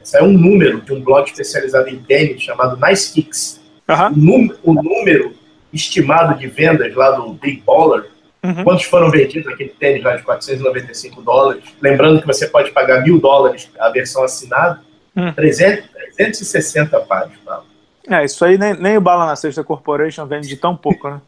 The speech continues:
Speaker 1: <laughs> Pois é. Teve o nosso bravo, o irmão do Lonzo Ball, LiAngelo, foi preso na China, roubando uma loja, um shoplifting, né?
Speaker 2: É, furto, né?
Speaker 1: É,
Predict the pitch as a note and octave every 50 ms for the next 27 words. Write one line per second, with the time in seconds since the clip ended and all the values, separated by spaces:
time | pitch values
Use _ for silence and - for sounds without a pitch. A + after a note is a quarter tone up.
0 | _ _ _ _ - - - - - - - - - - - _ - C#3 D3+ -
1 | - - - - - - - - _ _ _ _ _ _ - F#3 G3+ G#3 G3+ F3
2 | D#3 - - D3 D3+ - - E3 C#3 B2+ A#2 B2+ B2 - B2 A2+ A2 G#2+ G#2 G#2
3 | - _ _ - C#3+ C#3+ C3 C#3+ D#3 D#3 C#3+ C3 - A#2 - - - C#3 D3 C#3
4 | C3+ C3+ C3 C#3 A#2+ A#2 A#2+ A#2 A#2+ C#3+ C#3+ C#3 C3+ C3 B2+ B2+ A#2 G#2 - -
5 | C3 G#2+ G2+ - - _ - D3+ D#3 F#3 G3+ F#3 - D#3 C#3+ B2+ B2 B2 - -
6 | C3 C3 D3 D#3 D#3+ - - E3 E3 - - D3 D#3 D#3 D3 - G2 - B2 C3+
7 | D3+ D#3 D3+ - A2+ A2 - - D3+ C3+ C#3 C3+ B2+ B2+ - - - - B2 A2+
8 | A2 A#2 D3+ D#3+ - _ _ _ - F3 E3+ D3+ - - - G#3 F#3+ - - -
9 | E3+ E3+ - _ _ _ - D4+ D4+ - -